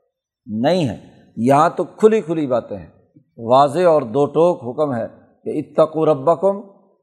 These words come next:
اور انفقوا مما رزقناکم، جو کچھ ہم نے تمہیں رزق دیا اس کو اللہ کے راستے میں خرچ کرو۔ رزقکم اللہ،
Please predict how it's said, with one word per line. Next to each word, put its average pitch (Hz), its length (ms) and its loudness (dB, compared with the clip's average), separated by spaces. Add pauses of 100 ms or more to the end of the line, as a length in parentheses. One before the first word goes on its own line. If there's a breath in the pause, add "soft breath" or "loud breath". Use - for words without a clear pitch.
اور 135 380 2
انفقوا 165 420 -2
مما 147 420 0
رزقناکم، 127 680 -2 (400)
جو 123 200 -4
کچھ 135 220 -4
ہم 117 180 0
نے 151 100 0
تمہیں 143 240 0
رزق 135 360 0
دیا 170 180 6
اس 160 160 -2
کو 151 120 -2
اللہ 147 200 2 (100)
کے 151 80 -2
راستے 143 360 2
میں 156 160 -8 (520)
خرچ 165 220 2
کرو۔ 113 260 -8 (460)
رزقکم 143 760 2
اللہ، 139 400 4